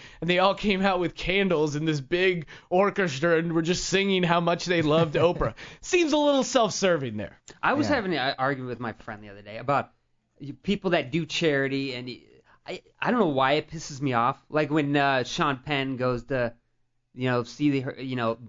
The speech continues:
Speaker 3: view the hurricane damage, and he's got camera crews there, Bono digging a fucking well with his Italian boots,
Speaker 1: <laughs>
Speaker 3: like in Africa. It's like, dude, your, how,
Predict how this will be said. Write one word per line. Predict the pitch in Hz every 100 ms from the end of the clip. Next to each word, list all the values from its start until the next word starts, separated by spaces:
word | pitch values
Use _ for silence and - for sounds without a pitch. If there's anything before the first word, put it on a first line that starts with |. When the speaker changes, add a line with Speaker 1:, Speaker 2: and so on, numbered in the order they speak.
| -
Speaker 3:
view | 131 135
the | 123
hurricane | 123 127 120 120 123 110
damage, | 110 107 107 101 127
and |
he's | 117
got | 117 113
camera | - 131 117 110 107 _ _ -
crews | 147 117
there, | 113 120 113 110
Bono | 113 120 120 120 117 110 - _ _
digging | 151 143 131
a |
fucking | 123 143 139 127
well | 117 123 135 131
with | 117
his | 127
Italian | 113 127 127 127 117
boots, | 113 127 127 - - -
Speaker 1:
<laughs> | 285 403
Speaker 3:
like | 143 131
in | 139
Africa. | 127 156 156 190 180
It's | 151
like, | 170 151
dude, | 180 143
your, | 151 - - 135 -
how, | - 185